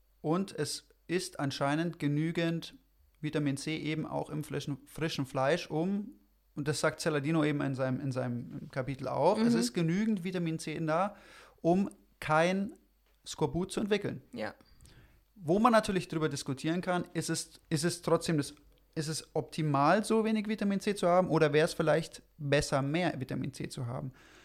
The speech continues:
Speaker 1: Ich hab da ein bisschen rumprobiert, hab dann teilweise auch zum Beispiel regelmäßig Kiwis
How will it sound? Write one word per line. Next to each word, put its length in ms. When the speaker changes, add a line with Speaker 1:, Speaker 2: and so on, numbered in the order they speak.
Speaker 1:
Ich 180
hab 120
da 100
ein 60
bisschen 260
rumprobiert, 680
hab 140
dann 140
teilweise 520
auch 160
zum 140
Beispiel 500
regelmäßig 560
Kiwis 680